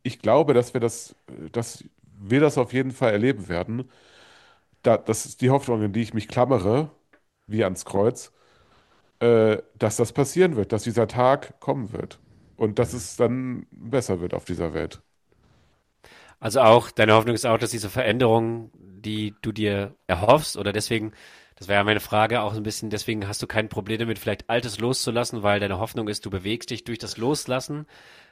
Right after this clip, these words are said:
Speaker 2: von dem du dann
Speaker 1: Ja.
Speaker 2: davon ausgehst, dass das Gott, äh, bewirkt, Jesus in dir bewirkt, dass das eine, eine,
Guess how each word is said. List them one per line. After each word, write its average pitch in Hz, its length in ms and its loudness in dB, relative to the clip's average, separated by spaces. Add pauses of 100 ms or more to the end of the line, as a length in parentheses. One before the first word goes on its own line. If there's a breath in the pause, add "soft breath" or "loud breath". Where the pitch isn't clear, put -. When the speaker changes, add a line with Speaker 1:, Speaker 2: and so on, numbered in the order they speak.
Speaker 2:
von 104 140 -4
dem 104 140 0
du 104 80 -4
dann 101 380 -4 (220)
Speaker 1:
Ja. 117 160 2
Speaker 2:
davon 110 140 -2
ausgehst, 117 420 -4
dass 107 120 0
das - 240 -6
Gott, - 320 -2 (140)
äh, 107 260 -2
bewirkt, 127 480 2
Jesus 131 300 -6
in 131 120 -6
dir 123 180 -2
bewirkt, 117 480 -2 (520 loud breath)
dass 104 160 -2
das 120 200 -2
eine, 110 540 0 (160)
eine, 104 340 0